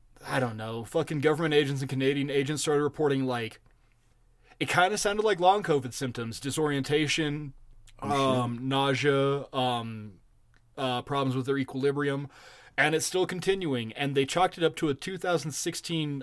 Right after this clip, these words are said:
Speaker 1: uh, sonic attack, I guess, in the, uh, Cuban, um, consulate.
Speaker 2: Oh my God,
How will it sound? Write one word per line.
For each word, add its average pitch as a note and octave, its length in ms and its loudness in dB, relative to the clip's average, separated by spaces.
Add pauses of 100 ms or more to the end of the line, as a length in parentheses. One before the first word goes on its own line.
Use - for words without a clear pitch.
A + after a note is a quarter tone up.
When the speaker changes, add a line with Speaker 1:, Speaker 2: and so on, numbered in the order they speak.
Speaker 1:
uh, C3 180 0
sonic E3 420 -4
attack, D3 420 -2 (100)
I D#3+ 60 -4
guess, C3 400 -4
in C#3 260 -2
the, C3+ 220 2
uh, B2 100 2
Cuban, C3+ 640 -2 (560)
um, B2 280 0
consulate. F#3+ 520 0
Speaker 2:
Oh G#3+ 160 -6
my A#3+ 220 -2
God, F#3 560 -2